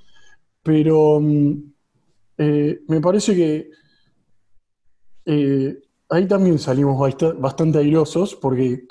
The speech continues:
claro, como vos decís, hay bastantes locaciones, es, es un personaje que va transitando por distintos lugares, eh, pero está bien lo que me, que me decís, que hay algunos que aparecieron mágicamente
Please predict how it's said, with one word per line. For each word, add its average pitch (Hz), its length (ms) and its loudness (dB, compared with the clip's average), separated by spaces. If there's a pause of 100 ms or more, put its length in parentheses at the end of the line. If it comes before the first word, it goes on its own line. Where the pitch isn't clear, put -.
(160)
claro, 147 220 0
como 135 180 -2
vos 156 180 0
decís, 170 300 -2
hay 151 100 2
bastantes 151 360 0
locaciones, 147 600 -2
es, - 280 -6 (520)
es - 180 -2
un 156 100 2
personaje 160 480 0
que 135 140 0
va 139 540 0
transitando 147 800 0
por 131 140 -2
distintos 147 480 -2
lugares, 160 680 0 (560)
eh, 127 360 -2 (720)
pero 135 760 0
está 143 220 -4
bien 165 160 2
lo 156 100 0
que 147 60 -2
me, 143 320 -2
que 139 100 -4
me 135 100 0
decís, 139 220 -2
que 131 300 -2
hay 151 160 0
algunos 214 320 2
que 151 320 0
aparecieron 156 680 0
mágicamente 190 760 -2